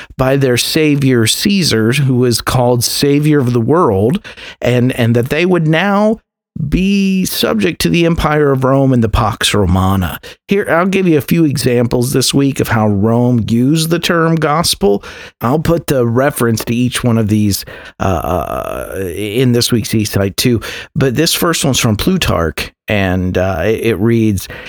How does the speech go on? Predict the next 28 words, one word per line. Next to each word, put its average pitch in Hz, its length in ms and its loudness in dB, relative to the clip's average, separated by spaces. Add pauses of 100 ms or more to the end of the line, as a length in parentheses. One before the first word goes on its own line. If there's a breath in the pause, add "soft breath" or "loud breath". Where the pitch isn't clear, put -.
(140 loud breath)
"Even 185 360 0
after 131 680 -2
the 101 180 0
Battle 104 480 2
of 98 160 -2
Mantinea, 95 1040 0 (360)
which 110 500 0 (160)
Thucydides 82 1000 -2
had 113 240 -2
described, 90 880 -2 (380)
the 120 100 0
one 147 340 2
who 165 120 2
first 156 420 -2
announced 117 540 0
the 117 80 0
victory 160 680 -2 (440)
had 127 180 0
no 202 540 2
other 196 260 0
reward 139 640 2
for 123 140 0
his 117 260 0
gospel," 92 880 0
and 95 200 -2
this 107 200 -2
is 110 160 -2
the 113 260 0